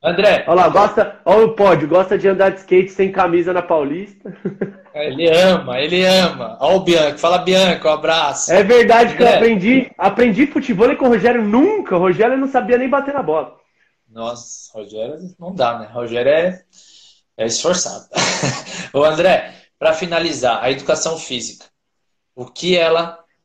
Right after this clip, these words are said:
Speaker 1: deu pra você de coisas que você fala assim, "Puta, isso eu sou muito grato à educação física." Quais foram as principais conquistas que você teve? Que você fala assim, pode ser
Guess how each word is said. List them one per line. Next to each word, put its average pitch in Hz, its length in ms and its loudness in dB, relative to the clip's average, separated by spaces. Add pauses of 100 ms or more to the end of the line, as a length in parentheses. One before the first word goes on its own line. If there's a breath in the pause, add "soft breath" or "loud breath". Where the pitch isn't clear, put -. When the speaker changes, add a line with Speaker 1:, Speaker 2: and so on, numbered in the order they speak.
(120)
Speaker 1:
deu 139 380 -6
pra 139 140 -2
você 131 360 -4
de 123 120 -12
coisas 127 400 -4
que - 80 -14
você 127 80 -6
fala 131 180 -2
assim, - 300 -8
"Puta, 131 280 -8
isso 135 520 -6
eu 127 80 -8
sou 127 240 -6
muito 135 340 -12
grato 123 380 -2
à 131 100 2
educação 127 480 -6
física." - 460 -14 (500)
Quais 170 300 -2
foram 165 160 0
as 151 100 -6
principais 160 500 -4
conquistas - 680 -12
que - 80 -12
você 123 200 -6
teve? 98 260 -14
Que - 100 -14
você 131 100 -8
fala 123 220 -2
assim, 120 340 -6 (260)
pode 170 220 0
ser - 480 -6